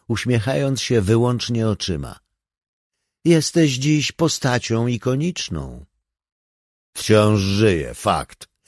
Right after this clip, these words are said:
odparł, choć zdawało mu się, że w tym momencie kłamie. Rozczochrał jeszcze bardziej szpakowate włosy, zamiast je uładzić, jak planował.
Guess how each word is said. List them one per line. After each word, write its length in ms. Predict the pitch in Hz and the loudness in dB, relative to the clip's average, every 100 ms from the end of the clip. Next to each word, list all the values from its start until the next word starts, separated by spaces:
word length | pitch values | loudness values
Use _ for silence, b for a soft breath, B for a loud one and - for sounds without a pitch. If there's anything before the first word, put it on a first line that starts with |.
| B B | B B
odparł, 520 | 101 - 117 123 135 B B | 0 2 0 0 -2 B B
choć 220 | - 110 | -2 0
zdawało 460 | 101 98 113 87 151 | 0 0 0 2 0
mu 120 | 143 | 0
się, 160 | - 127 | -2 -2
że 140 | 117 | -2
w 80 | - | -2
tym 220 | 156 147 | -2 0
momencie 500 | 117 113 139 135 135 | 0 0 -2 -4 -8
kłamie. 560 | - - 107 82 67 60 _ _ _ _ B B B B | -8 -6 -4 -4 -6 -12 _ _ _ _ B B B B
Rozczochrał 760 | 110 120 - 139 127 127 120 | 4 4 2 2 2 2 4
jeszcze 280 | 117 98 107 | 4 2 2
bardziej 440 | 101 107 101 101 90 | 4 4 2 2 0
szpakowate 640 | - 95 101 98 104 98 | -2 0 2 2 2 0
włosy, 500 | 85 101 104 - 101 | 2 2 2 2 0
zamiast 440 | 90 90 87 - | 0 0 -2 -4
je 240 | 92 92 95 | 0 2 0
uładzić, 680 | 98 95 95 90 80 85 76 | 0 2 2 2 0 -4 -4
jak 240 | 80 - | -6 -4
planował. 600 | 90 76 76 60 - 62 | -6 -4 -6 -8 -10 -12